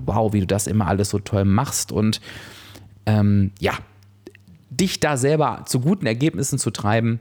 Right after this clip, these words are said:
das ist kein Problem. So, und jetzt gibt's natürlich auch eine ganze, ganze Menge dazwischen. Das heißt, guck mal für dich einfach, wo stehst du da so für dich auf diesem Weg? Wie fer-, wie perfektionistisch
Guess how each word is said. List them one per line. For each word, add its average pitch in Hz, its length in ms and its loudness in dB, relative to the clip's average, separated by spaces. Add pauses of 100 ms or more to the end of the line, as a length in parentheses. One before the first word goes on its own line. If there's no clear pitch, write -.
das - 260 -2
ist - 440 -4
kein 80 400 0 (140)
Problem. 71 560 -2 (1000)
So, 76 180 -2
und 78 140 -4
jetzt - 320 -4 (420)
gibt's 101 220 -2
natürlich 107 380 -2
auch - 60 -6
eine 95 100 0
ganze, 101 280 0
ganze 95 260 0
Menge 90 260 2
dazwischen. 160 480 0
Das 120 180 0
heißt, 110 200 -2
guck - 160 -2
mal 107 140 0
für 120 160 -2
dich 247 240 0
einfach, 151 420 -2 (240)
wo 110 100 0
stehst 214 400 -2
du 202 100 4
da 170 180 2
so 160 120 2
für 156 200 0
dich 147 280 0
auf - 100 -2
diesem 131 320 0
Weg? 127 260 -2
Wie 117 80 -2
fer-, 101 220 -2 (340)
wie 143 340 2 (420)
perfektionistisch 123 1200 0